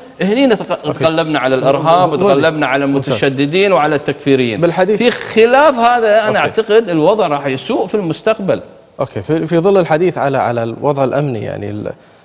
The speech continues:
Speaker 2: ما تشوف أن اليوم، يعني خاصة مع، في ظل الخطر المتنامي اللي أنت تقول وخطر الإرهاب المنتشر
Speaker 1: مو أنا أقول،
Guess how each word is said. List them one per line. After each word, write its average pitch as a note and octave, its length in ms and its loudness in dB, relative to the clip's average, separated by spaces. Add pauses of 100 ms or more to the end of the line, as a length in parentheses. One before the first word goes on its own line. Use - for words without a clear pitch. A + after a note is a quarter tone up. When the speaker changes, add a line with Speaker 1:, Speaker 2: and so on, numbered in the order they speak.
(140)
Speaker 2:
ما C3 120 0
تشوف E3 280 -2
أن D#3 140 0
اليوم، C#3 460 0
يعني G#2+ 200 -10
خاصة C3+ 440 -8
مع، B2 260 0
في C3+ 200 -4
ظل C3+ 240 0
الخطر C3 380 -4
المتنامي B2 540 -4
اللي A#2+ 120 -4
أنت A#2+ 140 -8
تقول C3 260 -4
وخطر F3+ 320 -4
الإرهاب D#3 340 -4
المنتشر A2 520 -8
Speaker 1:
مو G#3 160 4
أنا B3 280 2
أقول، F3 360 -2